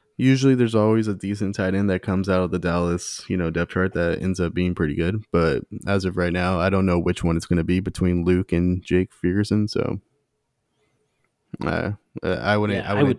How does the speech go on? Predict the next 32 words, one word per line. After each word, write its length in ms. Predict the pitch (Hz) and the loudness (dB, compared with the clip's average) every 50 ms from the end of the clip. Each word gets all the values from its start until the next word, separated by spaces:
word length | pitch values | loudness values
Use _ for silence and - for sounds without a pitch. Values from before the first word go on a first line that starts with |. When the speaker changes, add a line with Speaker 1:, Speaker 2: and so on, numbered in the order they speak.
| - - | -4 -8
Speaker 1:
t-, 60 | - | -4
I 100 | - 107 | -2 0
wouldn't 180 | 117 117 113 101 | 0 0 0 0
touch 200 | - 95 98 - | -2 -2 -4 -2
either 180 | 95 95 90 92 | -4 -4 -4 -4
one 240 | 90 85 87 87 - _ - - | -4 -4 -6 -8 -10 _ -18 -8
for 140 | - 98 | -4 -4
now. 200 | 87 78 73 92 - - _ - - - _ - - - _ | -4 -2 -4 -6 -8 -12 _ -20 -20 -20 _ -20 -20 -8 _
Speaker 2:
I 80 | 147 | -2
would 120 | 147 143 127 | -2 0 -2
stay 220 | - - 151 131 | 0 0 0 0
away 300 | 127 117 113 113 113 117 | 0 0 0 0 -2 -2
from 500 | 120 - - 117 117 117 113 120 127 123 | -4 -6 -6 -4 -4 -4 -4 -4 -4 -4
these 200 | 120 120 123 123 | -2 -4 -4 -4
tight 240 | - - 120 113 117 | -2 0 0 0 2
ends. 280 | 117 117 117 117 117 120 | 0 0 0 -2 -2 -4
I 80 | 110 | -2
know 180 | 117 120 120 120 | -2 -2 -2 0
they 180 | 117 113 113 | -2 -2 -4
drafted 440 | 107 113 - 127 113 117 - 123 110 | -4 -2 -2 0 0 0 -2 -4 -4
the 100 | - 113 | -4 -4
rookie 440 | 113 117 117 117 - 127 117 113 117 | -2 -2 -4 -4 -4 -6 -4 -4 -4
Luke, 360 | 113 117 120 123 123 123 - - - - | -4 -2 0 0 -2 -2 -8 -12 -10 -6
uh, 240 | 117 110 110 107 107 | -6 -4 -4 -6 -6
Schoonmaker, 760 | - - - 139 131 131 131 131 131 131 - 143 139 135 127 - - - - _ _ _ _ _ | -8 -6 -2 0 2 2 4 2 2 2 0 0 0 0 -2 -6 -16 -20 -20 _ _ _ _ _
but, 320 | 131 127 120 117 110 - - | 2 2 2 2 2 -2 -4
I 120 | - 117 117 | -6 -6 -6
mean, 420 | 117 113 113 110 110 113 117 127 _ _ _ _ _ _ _ _ _ _ _ | -4 -4 -4 -4 -6 -8 -10 -12 _ _ _ _ _ _ _ _ _ _ _
there's 180 | 120 117 127 135 | -2 0 0 2
only 180 | 135 127 123 117 | 2 2 2 2
been 200 | 123 120 117 117 | 2 0 0 0
three 440 | - 120 120 120 120 120 117 120 | -2 0 0 2 2 0 -2 -4